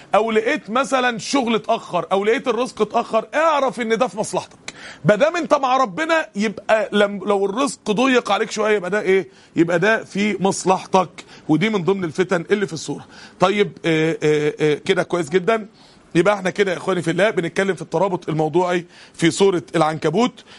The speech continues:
واتكلمنا عن الفتن بتاعة سورة العنكبوت، الفتن بتاعة سورة العنكبوت. عايزين نتكلم بقى عن موسوعة الفتن في سورة العنكبوت. نتكلم عن موسوعة الفتن في سورة، بقالنا قد ايه كده؟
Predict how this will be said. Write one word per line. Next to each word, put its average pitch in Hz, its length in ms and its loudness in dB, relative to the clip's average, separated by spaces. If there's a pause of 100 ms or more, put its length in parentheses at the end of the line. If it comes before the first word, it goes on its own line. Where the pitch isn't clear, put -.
(100)
واتكلمنا 185 600 2
عن 185 300 0
الفتن 180 600 -2
بتاعة 175 480 0
سورة 175 400 0 (140)
العنكبوت، 175 760 0 (360)
الفتن 170 440 2
بتاعة 175 240 0
سورة 175 260 -6
العنكبوت. 160 460 0 (320)
عايزين 160 280 0
نتكلم 208 420 -2
بقى 180 320 0
عن 196 240 -6
موسوعة 185 680 0 (220)
الفتن 170 600 -2
في 156 140 -2
سورة 180 360 0 (100)
العنكبوت. 170 480 -2 (600)
نتكلم 170 440 0
عن 190 220 0
موسوعة 175 500 0
الفتن 165 300 -6
في 139 60 -10
سورة، 170 120 -6
بقالنا 143 220 -8
قد 139 120 -10
ايه 143 60 -8
كده؟ 143 180 -14